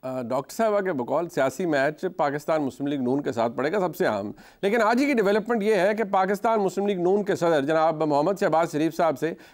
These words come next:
इस्तेकाम पाकिस्तान पार्टी के सरबराह जनाब जहांगीर तरीन साहब की मुलाकात हुई, ओन चौधरी साहब की मुलाकात हुई,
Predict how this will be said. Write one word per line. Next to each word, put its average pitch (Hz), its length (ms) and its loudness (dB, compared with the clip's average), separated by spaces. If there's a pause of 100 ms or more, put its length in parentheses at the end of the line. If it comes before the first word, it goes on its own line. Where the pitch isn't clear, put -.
इस्तेकाम 180 520 0
पाकिस्तान 185 540 0
पार्टी 180 320 0
के 170 80 0
सरबराह 151 380 2
जनाब 151 340 0
जहांगीर 143 280 2
तरीन 147 220 0
साहब 156 200 0
की 160 80 -4
मुलाकात 147 520 0
हुई, 147 160 -4 (240)
ओन 147 160 2
चौधरी 143 260 2
साहब 165 200 0
की 170 100 -4
मुलाकात 139 520 2
हुई, 131 180 -4